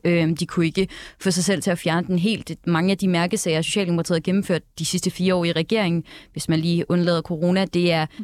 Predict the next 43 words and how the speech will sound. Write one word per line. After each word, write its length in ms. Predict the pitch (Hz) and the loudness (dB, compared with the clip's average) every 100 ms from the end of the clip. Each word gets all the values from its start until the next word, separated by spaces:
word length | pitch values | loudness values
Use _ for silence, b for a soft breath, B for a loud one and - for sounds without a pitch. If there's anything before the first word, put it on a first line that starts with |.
| B B - | B B -2
øhm, 280 | 196 185 180 - | 0 2 0 0
ikke 160 | 220 | -2
frit 260 | 208 208 196 | 0 -2 0
valg 140 | 208 | -2
i 40 | 208 | -2
gymnasierne, 600 | 190 214 262 240 196 180 | 0 2 2 0 -2 -2
det 180 | 180 | 0
er 60 | 180 | 0
en 80 | 185 | 0
Arne-pension, 720 | 180 208 262 214 190 196 180 | 2 2 2 -2 -2 -2 0
og 60 | |
det 60 | 175 | 0
er 40 | |
Rwanda, 420 | 185 175 208 262 196 | 0 0 0 0 0
og 80 | |
nu 100 | 196 | 0
er 80 | 208 | 0
næsten 300 | 202 220 - | 2 0 0
alle 140 | 180 190 | -2 -2
tre 220 | - 196 | -2 -2
ting 240 | - 185 | 0 -2
blevet 160 | 185 165 | 0 0
lavet 180 | 160 180 | 2 2
om 80 | |
med 160 | 190 170 | 0 -2
den 60 | 170 | 0
nye 120 | 185 | 0
regering. 440 | 185 180 185 165 | 0 0 0 0
Så 100 | 165 | 0
jeg 40 | 180 | 0
kan 60 | |
godt 160 | 175 190 | 0 -2
forstå, 260 | 254 240 233 | -2 0 0
at 80 | |
Socialdemokratiet 580 | 196 170 196 180 170 180 | -2 -2 -2 -2 -2 0
havde 120 | 175 | 0
det 100 | 180 | 0
hårdt, 160 | 170 175 | -2 -4
hvis 160 | 165 - | -4 -2
Rwanda 200 | 156 170 | -2 -2
skulle 180 | - | -4
fjernes 320 | - 151 165 - | -2 0 0 0
fuldstændig. 500 | 247 - 175 156 | -2 0 -2 0